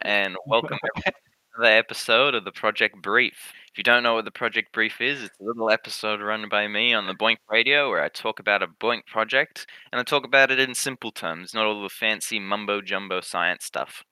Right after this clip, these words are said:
Speaker 1: although some people are interested in that, and I talk about that sometimes. But anyway, whatever I say here, you'll be able to understand no matter what your background is or whether you come from science, and that's the brilliance of Boink.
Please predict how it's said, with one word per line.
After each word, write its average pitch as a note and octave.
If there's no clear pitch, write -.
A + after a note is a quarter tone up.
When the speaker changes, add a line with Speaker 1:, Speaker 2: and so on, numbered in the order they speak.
Speaker 1:
although G#2+
some F#2
people E2+
are D#2+
interested -
in D2
that, D#2
and -
I -
talk -
about -
that -
sometimes. -
But A#2
anyway, F#2+
whatever D3
I C#3+
say C3+
here, C#3+
you'll B2+
be A#2
able G#2+
to G2+
understand G2+
no F#2+
matter F#2+
what F#2
your G2
background F2
is C#3
or A2+
whether A2+
you A2
come G#2+
from G2+
science, C3+
and G2
that's A2+
the -
brilliance A2+
of F#2
Boink. -